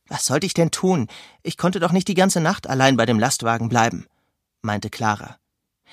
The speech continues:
Sie erzählte mir, dass mich die Soldaten hergebracht hatten, weil ich beim Verhör ohnmächtig vom Stuhl gefallen war. Meine Bewusstlosigkeit kam gerade zur rechten Zeit.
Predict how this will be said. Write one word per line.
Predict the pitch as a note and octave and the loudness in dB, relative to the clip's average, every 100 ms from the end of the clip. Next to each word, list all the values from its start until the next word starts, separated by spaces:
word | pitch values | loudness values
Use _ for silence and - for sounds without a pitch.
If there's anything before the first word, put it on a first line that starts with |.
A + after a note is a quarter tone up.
| - - _ | -20 -20 _
Sie | - C3+ | -6 -2
erzählte | B2 - C#3 D3 | -2 0 -2 -2
mir, | D3 D3 | -4 -4
dass | - C3+ | -6 -4
mich | C3+ | -4
die | - | -4
Soldaten | B2 A#2 B2+ C3 B2+ | -2 0 0 -2 -2
hergebracht | A2 B2+ A#2 G#2+ G#2 - | -4 -4 -4 -6 -8 -6
hatten, | A#2+ - A2+ G#2+ | -6 -4 -6 -4
weil | A2 | -6
ich | A2 | -4
beim | A2 A2 | -4 -4
Verhör | A2 A2+ B2+ - | -6 0 0 0
ohnmächtig | C3 A#2+ G#2+ - G#2 | -2 -2 -4 -10 -10
vom | A2 | -8
Stuhl | - C#3+ C3+ | -4 -2 -2
gefallen | A2+ - G2+ G2 | -2 -6 -8 -6
war. | G2+ G2+ _ _ _ _ _ _ _ _ | -10 -12 _ _ _ _ _ _ _ _
Meine | A#2+ B2+ B2 | 0 2 2
Bewusstlosigkeit | A#2+ C#3+ - C#3 C3+ C#3 - C3+ C#3 | 0 -2 -4 -4 -2 -4 -6 -6 -6
kam | - C3 | -2 -2
gerade | A#2 G#2+ A#2 | 0 -2 -2
zur | A#2 B2+ | -2 -4
rechten | A2 - B2+ | -6 -6 -6
Zeit. | - A2 F#2+ - | -4 -4 -8 -16